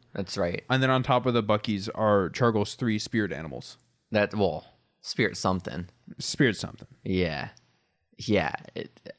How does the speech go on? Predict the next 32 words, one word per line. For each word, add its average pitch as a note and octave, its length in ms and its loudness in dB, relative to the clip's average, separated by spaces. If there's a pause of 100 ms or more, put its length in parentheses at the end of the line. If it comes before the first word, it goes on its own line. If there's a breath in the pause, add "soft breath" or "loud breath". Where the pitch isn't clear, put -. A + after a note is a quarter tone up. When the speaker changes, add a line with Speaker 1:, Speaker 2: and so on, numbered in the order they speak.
Speaker 1:
and G#2+ 240 2
then, G2 380 2
oh, D3 140 6
one C3 220 4
of B2 60 2
them A#2+ 160 4
is G#2 80 4
also G#2 260 2
Chargle F#2+ 640 2 (320 soft breath)
conducting, G#2 600 4
orchestrating G2 720 2
the F#2 60 4
Battle F#2+ 280 4
of F#2 100 4
the F#2 120 2
Alamo. F2+ 500 0 (400)
Speaker 2:
Correct. - 540 0
Speaker 1:
Mm-hmm. F#2+ 400 0 (400 soft breath)
And G2+ 120 0
then F#2+ 80 0
the F#2+ 80 0
final A#2 360 2
photo A2 400 6
is F#2+ 180 2
Chargle G2 640 2 (320 soft breath)
in G#2 140 2
a, F#2+ 380 2
in G2+ 100 -2
a F#2+ 40 2
pretty G#3+ 300 0
pink F3+ 360 0
dress, C3 520 0